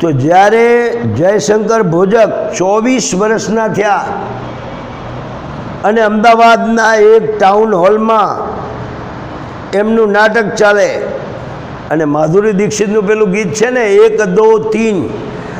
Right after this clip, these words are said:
આવા કોઈ નાટકની ઉપર પોતે ગીત નૃત્ય કરતા હતા સ્ટેજ ઉપર. અને આશ્ચર્ય થાય એવી વાત, સાહેબ ડાકુ ઉપાડી ગયા.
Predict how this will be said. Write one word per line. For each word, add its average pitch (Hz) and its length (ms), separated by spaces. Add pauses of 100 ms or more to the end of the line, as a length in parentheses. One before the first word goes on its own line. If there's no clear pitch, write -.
(160)
આવા 220 520
કોઈ 233 260
નાટકની 220 840
ઉપર 220 500
પોતે 214 400
ગીત 202 400 (540)
નૃત્ય 233 400
કરતા 233 340
હતા 190 200
સ્ટેજ 247 440
ઉપર. 175 340 (600)
અને 208 140
આશ્ચર્ય 214 540
થાય 233 220
એવી 247 100
વાત, 233 220 (440)
સાહેબ 135 220
ડાકુ 143 300
ઉપાડી 151 400
ગયા. - 200